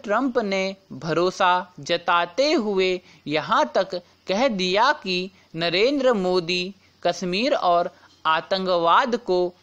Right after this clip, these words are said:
संभाल सकते हैं। भारतीय प्रधानमंत्री पर भरोसा जताकर भारत को अमेरिका ने जो अवसर दिया है, उसका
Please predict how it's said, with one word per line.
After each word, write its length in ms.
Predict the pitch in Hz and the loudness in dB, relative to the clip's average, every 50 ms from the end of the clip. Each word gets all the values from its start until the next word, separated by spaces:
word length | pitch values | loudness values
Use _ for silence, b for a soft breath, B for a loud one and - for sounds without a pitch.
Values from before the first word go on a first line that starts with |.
| _ | _
संभाल 640 | - - - 165 165 170 170 170 180 180 175 180 180 - - | -12 -6 -4 -2 0 2 2 2 2 2 0 -2 -4 -6 -10
सकते 540 | - - 170 160 - - - - 269 277 262 | -6 -6 -6 -6 -8 -6 0 2 4 4 4
हैं। 400 | 233 208 202 165 147 127 - - _ _ _ _ b b b b b b b b b b b b | 2 0 -2 -2 -2 -4 -6 -10 _ _ _ _ b b b b b b b b b b b b
भारतीय 640 | 135 - 156 160 175 180 180 - - 185 180 185 185 185 b b b b | -6 -2 0 0 0 -2 -4 -6 -6 -4 -2 -2 -2 -4 b b b b
प्रधानमंत्री 1000 | - 170 165 160 175 175 180 220 269 294 247 196 185 180 180 175 - 247 254 311 | 0 0 2 2 2 2 2 2 2 0 0 0 0 -2 -2 -6 -6 -4 -2 -2
पर 340 | 330 - 226 196 190 196 190 B B B B - | 0 2 2 2 2 2 0 B B B B -4
भरोसा 580 | 165 165 165 185 196 202 202 208 196 185 185 185 B B B B | -2 0 0 2 0 0 0 0 0 0 0 -2 B B B B
जताकर 720 | 151 156 165 160 - 170 190 233 247 - 240 190 175 165 170 b b b b 147 135 | -4 -2 -2 0 2 2 2 2 2 2 2 2 2 0 -4 b b b b -12 -10
भारत 480 | 143 139 160 165 170 175 240 285 - - - - | -6 -2 0 2 2 2 2 0 0 -2 -4 0
को 140 | 226 185 175 180 185 185 _ _ _ - | 0 2 2 0 -2 -4 _ _ _ -6
अमेरिका 640 | 165 175 175 175 180 175 180 180 180 208 220 254 285 294 | -4 -2 0 0 0 2 0 0 0 2 2 2 2 0
ने 340 | 240 214 202 190 185 190 - b b b b 156 | 0 -2 -2 -4 -4 -6 -10 b b b b -10
जो 240 | 147 139 180 180 180 180 180 185 B B B B | -4 0 2 2 2 2 0 -2 B B B B
अवसर 500 | 135 147 160 175 175 - 180 185 196 - | 0 2 2 0 0 0 2 2 2 2
दिया 400 | 196 180 170 175 170 175 196 240 | 2 0 -2 -2 2 4 4 4
है, 440 | 285 269 226 202 180 170 175 175 175 _ _ - | 4 4 2 2 0 0 0 -4 -6 _ _ -12
उसका 540 | 151 170 - - 170 - 175 165 170 175 175 | -12 -10 -8 -6 -2 0 2 4 4 2 0